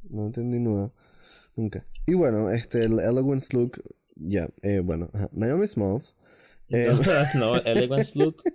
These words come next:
Speaker 1: <laughs>
Speaker 2: a mess.
Speaker 1: A mess, ¿qué es esto?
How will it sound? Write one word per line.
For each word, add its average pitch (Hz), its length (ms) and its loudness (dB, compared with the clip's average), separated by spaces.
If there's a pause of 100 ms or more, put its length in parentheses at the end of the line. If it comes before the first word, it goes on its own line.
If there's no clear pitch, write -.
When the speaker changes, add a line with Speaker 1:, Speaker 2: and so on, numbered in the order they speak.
(120)
Speaker 1:
<laughs> - 280 -20
Speaker 2:
a 101 100 -2
mess. 92 540 -8 (760)
Speaker 1:
A 110 100 0
mess, 113 1200 2
¿qué 127 120 2
es 156 280 2
esto? - 240 -4